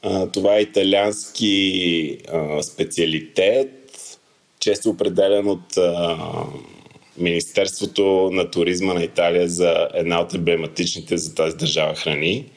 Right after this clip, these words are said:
А, по същество това представлява обезкостено свинско месо, а, навито на, бих го нарекал, вързопче и напълнено с разни билки, които могат да варират спрямо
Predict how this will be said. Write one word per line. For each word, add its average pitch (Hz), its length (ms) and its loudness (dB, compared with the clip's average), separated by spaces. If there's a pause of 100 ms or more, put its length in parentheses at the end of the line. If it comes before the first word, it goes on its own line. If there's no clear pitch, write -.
(140)
А, 113 420 2
по - 80 -6
същество 117 640 0
това 127 220 2 (200)
представлява 110 640 2
обезкостено 110 880 0
свинско 107 400 0
месо, 101 680 2 (200)
а, 101 80 0
навито 98 680 2
на, 98 400 2 (440)
бих 92 300 -2
го 104 120 2
нарекал, 92 360 0
вързопче 90 960 0 (180)
и 98 360 2 (140)
напълнено 98 640 0
с 92 440 -2
разни 92 840 0
билки, 90 720 -2 (880)
които 104 280 0
могат 98 360 2
да 98 120 4
варират 92 580 2
спрямо 95 720 2